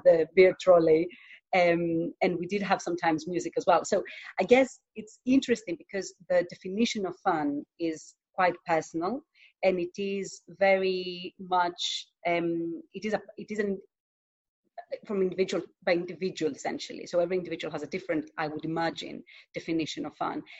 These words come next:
And in a way, and also depends on where you are in your life, right? I mean, I, it's different fun that I wanted to have at work when I was twenty, different fun now that I'm thirty,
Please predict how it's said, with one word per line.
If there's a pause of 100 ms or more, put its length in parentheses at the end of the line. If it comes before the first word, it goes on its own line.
And
in
a
way, (320)
and (760)
also
depends
on
where
you
are
in
your
life,
right? (100)
I
mean,
I,
it's (220)
different (140)
fun
that
I
wanted
to (100)
have (240)
at
work
when
I
was
twenty,
different
fun (260)
now
that
I'm (640)
thirty,